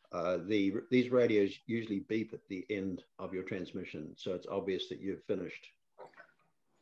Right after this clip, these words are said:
It's really important to understand these are not cell phones. You can't talk and listen at the same time. That's excellent for talking to your in-laws. So your in-laws can't interrupt you when they're, uh, saying something that they don't want to hear.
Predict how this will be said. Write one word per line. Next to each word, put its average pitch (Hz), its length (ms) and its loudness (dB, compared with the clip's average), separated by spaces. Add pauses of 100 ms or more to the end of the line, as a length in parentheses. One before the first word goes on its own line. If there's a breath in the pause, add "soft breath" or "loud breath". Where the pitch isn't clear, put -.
It's - 120 -10
really 135 160 12
important 151 360 10
to 156 80 12
understand 139 540 10 (100)
these 127 200 8
are 131 60 6
not 127 300 6
cell 135 220 10
phones. 85 420 -2
You 101 100 -6
can't 131 320 0 (300)
talk 117 340 2
and 110 160 0
listen 110 240 2
at - 100 -2
the - 60 -16
same 104 260 -2
time. 101 320 -6 (800)
That's 117 200 2 (100)
excellent 139 460 6
for - 60 -6
talking 120 340 4
to 110 100 -4
your 98 140 2
in-laws. 98 640 0 (420)
So - 180 0
your 107 260 2
in-laws 131 460 8
can't 117 280 0
interrupt 110 440 2
you 107 140 0
when 98 180 2
they're, 95 320 2
uh, 95 100 2
saying 98 340 0
something 92 360 -4
that 90 140 -6
they 98 100 0
don't 92 160 0
want 92 160 -4
to 85 60 -8
hear. 95 240 0